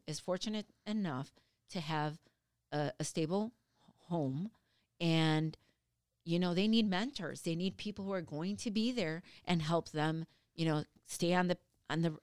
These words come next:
on, on a positive path, and, and, and that will lead to a fruitful life for them. Um, and so,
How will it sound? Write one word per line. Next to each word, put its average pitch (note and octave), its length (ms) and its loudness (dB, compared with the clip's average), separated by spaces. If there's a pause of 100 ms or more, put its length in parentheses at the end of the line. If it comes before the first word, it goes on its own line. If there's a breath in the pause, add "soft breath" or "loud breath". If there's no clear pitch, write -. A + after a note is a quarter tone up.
on, D#3+ 240 -2
on D#3 160 -2
a - 100 -6
positive F3+ 480 0
path, D#3 360 -4 (460)
and, F3 280 0 (180)
and, D#3+ 460 -4
and F3 140 2
that F#3 180 2
will D#3+ 120 2
lead D#3 200 0
to D#3+ 120 -4
a D#3 60 0
fruitful C#3+ 640 -4 (100)
life G3 540 0
for D#3 140 -6
them. - 260 -8 (460 loud breath)
Um, E3 460 4 (840)
and F3+ 280 6
so, F3 460 10